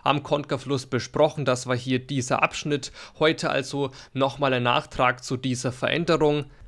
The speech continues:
Etwas nördlicher dieses Abschnitts befindet sich die Antonowski-Eisenbahnbrücke. Das ist hier diese Brücke.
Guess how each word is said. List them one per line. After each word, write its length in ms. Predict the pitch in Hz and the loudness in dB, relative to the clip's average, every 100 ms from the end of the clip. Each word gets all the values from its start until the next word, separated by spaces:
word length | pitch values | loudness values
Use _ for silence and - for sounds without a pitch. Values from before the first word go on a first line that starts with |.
| - - - | -20 -20 -6
Etwas 500 | - 160 147 156 - | -2 -2 4 4 6
nördlicher 520 | 151 165 185 185 180 | 6 6 6 0 2
dieses 300 | 156 165 160 | 0 0 4
Abschnitts 540 | 151 - - 156 135 - | 4 4 0 -2 -2 -2
befindet 420 | 135 139 147 131 | -4 0 0 0
sich 260 | 147 139 - | 0 -2 0
die 140 | 143 | 0
Antonowski-Eisenbahnbrücke. 1900 | 135 127 139 135 - - 135 127 180 - 190 - 151 151 156 143 151 147 143 | 0 0 0 0 -2 -4 0 4 4 2 -2 6 6 6 2 0 0 4 2
Das 300 | 131 - 127 | 2 0 -2
ist 160 | 131 - | -4 -6
hier 160 | 135 127 | -2 -2
diese 420 | 131 135 - 123 | 0 -4 -2 -4
Brücke. 640 | - 127 175 - 156 156 | -2 0 0 2 2 2